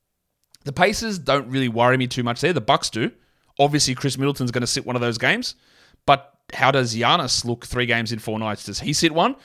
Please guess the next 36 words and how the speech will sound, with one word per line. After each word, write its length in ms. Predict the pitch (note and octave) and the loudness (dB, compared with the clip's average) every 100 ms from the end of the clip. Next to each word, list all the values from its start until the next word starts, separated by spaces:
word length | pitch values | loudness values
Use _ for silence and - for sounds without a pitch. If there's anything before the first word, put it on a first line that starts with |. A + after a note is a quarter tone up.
| - - | -20 -8
He 140 | E3 | -8
played 320 | - - G#3+ | 0 2 2
through 180 | - D3+ | 2 4
their 160 | D#3 C3 | 4 4
first 320 | C3 B2 - | 2 0 2
back-to-back, 580 | B2 - G#2+ B2+ A#2 - | 0 0 2 4 4 -2
but 140 | A2+ | -12
three 260 | - D3 F#3 | -4 0 0
and 120 | E3+ | 0
four 340 | - C#3+ C#3+ | 0 2 4
is 100 | B2+ | 2
a 60 | B2 | 0
little 400 | B2 B2 C3+ C3 | -2 0 2 2
bit 180 | A#2+ - | 0 -4
different. 400 | A2 - G2 - - - _ | -8 -8 -12 -14 -20 -20 _
And 180 | - C#3+ | -4 0
then 220 | E3 D#3+ - | 0 -2 -6
Wednesday 480 | A#2 C#3+ E3+ D#3 D3 | -4 -2 0 2 0
through 220 | - C#3 | 0 -4
Saturday, 580 | A#2+ C#3 C#3 B2+ B2 E3 _ _ _ - | 2 2 4 4 2 0 _ _ _ -8
Boston 640 | A#2 D#3 - C#3 C3+ C3+ - | 2 2 2 -2 -6 -6 0
and 220 | C3+ C3+ | 0 2
Milwaukee 540 | B2+ B2 B2 B2+ A#2+ A#2+ | 0 0 -2 -4 -10 -10
play 400 | - B2 A#2 A#2 - | -2 0 0 -2 -10
three 300 | - A#2 A2 | -12 -6 -6
and 100 | A2 | -4
four. 320 | D#3 E3+ A#2 - _ - | 0 2 2 -4 _ -10
And 140 | A2 | -4
what 180 | A2+ E3+ | 2 4
is 120 | C3+ | 4
important 420 | C3 A#2+ A#2+ A2+ | 0 0 -2 0
there, 200 | C3 A#2 | 2 2
as 140 | B2 A2+ | 0 -4
you'll 140 | A#2 | -2
note, 260 | C#3+ C#3 G#2 _ _ _ _ _ | 2 2 0 _ _ _ _ _
Milwaukee, 600 | G#2 A#2+ C#3+ G3+ A#2 G2 | -2 2 4 4 0 -10